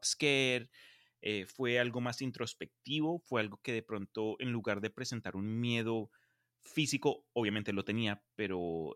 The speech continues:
eh, a mí como consumidor me abrió estos canales mentales de que, ok,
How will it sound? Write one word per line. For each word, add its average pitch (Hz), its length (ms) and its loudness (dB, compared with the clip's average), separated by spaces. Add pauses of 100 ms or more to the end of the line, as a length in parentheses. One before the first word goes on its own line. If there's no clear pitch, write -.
eh, 80 360 -10 (360)
a 104 120 -2
mí 131 240 2
como 98 440 -4 (380)
consumidor 113 880 -2 (380)
me 95 240 -2
abrió 101 260 -2
estos 104 280 -8
canales 92 440 -6
mentales 90 460 -8
de 98 60 -16
que, 90 100 -12
ok, - 140 -8